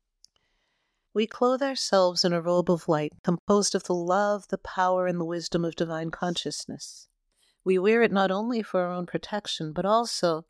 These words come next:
so that those who see it or come in contact with it will be drawn to divine and healed. Ah, just take a couple of breaths with that. I noticed that when I just did that, my feet felt very much magnetized.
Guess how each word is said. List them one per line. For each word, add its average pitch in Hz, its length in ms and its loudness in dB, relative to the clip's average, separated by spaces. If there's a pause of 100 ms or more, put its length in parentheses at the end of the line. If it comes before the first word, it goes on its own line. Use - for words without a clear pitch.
(300)
so - 180 4
that 208 160 2
those 226 220 4
who 226 100 2
see 254 300 0
it 254 100 0
or 247 60 2
come 226 240 -4
in 220 100 -2
contact 214 500 -4
with 294 200 0
it - 120 0
will 190 140 -2
be 185 140 2
drawn 170 340 -6
to - 100 -14
divine 151 560 -4
and 165 200 -10 (100)
healed. 160 220 -6 (1800)
Ah, 190 500 4
just - 220 -4
take 277 180 2
a 262 60 4
couple 247 320 4
of 202 120 2
breaths 208 220 4 (140)
with 202 180 0
that. 180 300 2
I 208 180 4
noticed 269 480 -2
that 196 180 2
when 185 140 -2
I 214 140 -2
just 277 260 -8
did 170 140 0
that, 170 240 2
my 180 160 0
feet - 400 -2
felt 196 260 4
very 185 300 2
much 202 260 -2
magnetized. 185 1040 -4